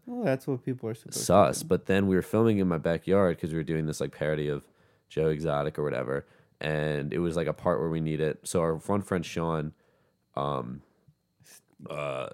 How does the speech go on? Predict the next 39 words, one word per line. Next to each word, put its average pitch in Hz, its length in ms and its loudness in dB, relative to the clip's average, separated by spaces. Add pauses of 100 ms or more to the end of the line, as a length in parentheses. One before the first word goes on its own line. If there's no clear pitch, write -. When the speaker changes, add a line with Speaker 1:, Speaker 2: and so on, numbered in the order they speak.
Speaker 2:
our 85 160 2
old 87 160 4
Speaker 1:
Different. 80 100 -2
Speaker 2:
roommate, 73 540 -4
different, 147 160 -8
Speaker 1:
Different. 90 280 -2
Speaker 2:
Sean, 78 400 -4
Speaker 1:
Yes. 73 180 -6
Speaker 2:
he, 87 140 -2
he 95 160 -2
needed 95 180 0
to - 60 -8
be 80 180 -4
in 78 80 -2
it. 78 160 -4
So 85 100 -6
this 90 140 -4
was 104 80 -4
the 90 80 0
only 87 180 0
time 85 180 -4
where 82 80 -4
there 78 80 -4
was, 71 80 -6
like, 67 120 -10
five - 340 -10
people 95 300 -4
before 78 260 -8
we 76 80 -4
sent 71 260 -10
two 73 220 -6
other 73 120 -4
people 76 260 -10
back. 69 380 -4 (500)
And 69 580 -6 (360)
so 80 180 -4
Sean 90 640 0
is 82 160 -6
playing 78 760 -4